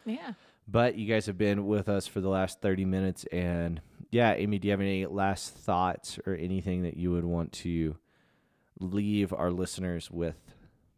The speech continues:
Speaker 2: on this conversation?
Speaker 1: I think the only thing that still lingers in my mind is the importance of a life lived.
Speaker 2: Mm.
Speaker 1: Um, kids are constantly watching, and they are picking up on everything. And so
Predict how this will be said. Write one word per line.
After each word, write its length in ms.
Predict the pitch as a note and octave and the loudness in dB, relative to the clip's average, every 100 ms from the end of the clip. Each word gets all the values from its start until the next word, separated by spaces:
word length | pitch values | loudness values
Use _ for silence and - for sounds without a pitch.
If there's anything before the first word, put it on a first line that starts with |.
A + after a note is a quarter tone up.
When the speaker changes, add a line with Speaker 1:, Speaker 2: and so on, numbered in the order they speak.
| _ _ _ F#2 | _ _ _ -10
Speaker 2:
on 140 | F2 | -8
this 160 | F2+ - | -8 -12
conversation? 520 | F#2+ F#2+ - - - - - - _ _ _ - - - _ _ _ _ - _ _ _ _ - | -12 -10 -10 -12 -14 -20 -20 -20 _ _ _ -20 -20 -20 _ _ _ _ -20 _ _ _ _ -8
Speaker 1:
I 100 | B3 | -4
think 160 | D4+ D#4+ | -2 0
the 60 | B3+ | 0
only 220 | B3+ B3 | 2 0
thing 180 | B3 A#3 | 0 -2
that 160 | G3+ | -2
still 220 | - A3 G3+ | -4 -4 -2
lingers 360 | G#3 G#3 G3+ | -2 -2 -2
in 60 | G3+ | -4
my 100 | F#3+ | -6
mind 360 | F#3+ F#3+ G3 G3+ | -6 -6 -8 -8
is 360 | G3 F3 F3+ F3+ | -6 -6 -6 -6
the 120 | G3 | -6
importance 600 | G3 - G#3+ G#3 G#3+ - - | -6 -6 -6 -4 -6 -6 -8
of 160 | F#3+ | -8
a 40 | F3+ | -8
life 340 | F3+ F3+ - | -8 -10 -10
lived. 340 | - - - - - - | -14 -14 -16 -20 -20 -8
Speaker 2:
Mm. 240 | A2 A2+ F2+ - - | -4 -4 -6 -12 -10
Speaker 1:
Um, 640 | G3+ G3 F3+ F#3+ G#3 A3 F3+ _ _ _ _ _ _ _ _ _ _ _ _ | -6 -6 -6 -8 -12 -14 -16 _ _ _ _ _ _ _ _ _ _ _ _
kids 300 | - - C4 A3 | -10 -4 -2 -2
are 80 | |
constantly 720 | F#3+ - - G#3+ G#3 - A2+ F#3+ | -6 -10 -8 -6 -6 -8 -10 -10
watching, 540 | F#3 F#3+ - F#3+ F#3+ - | -10 -12 -10 -6 -6 -8
and 120 | A3 G3+ | -8 -6
they 80 | |
are 60 | F#3+ | -6
picking 300 | A3 F#3+ G3+ | -8 -10 -8
up 120 | G3+ | -8
on 80 | F#3+ | -8
everything. 580 | G3 F#3+ F#3 F#3 F#3+ G3 | -8 -10 -10 -12 -14 -14
And 180 | G3 F#3+ | -10 -10
so 500 | - F#3+ F#3 F#3 F#3 | -8 -6 -4 -4 -6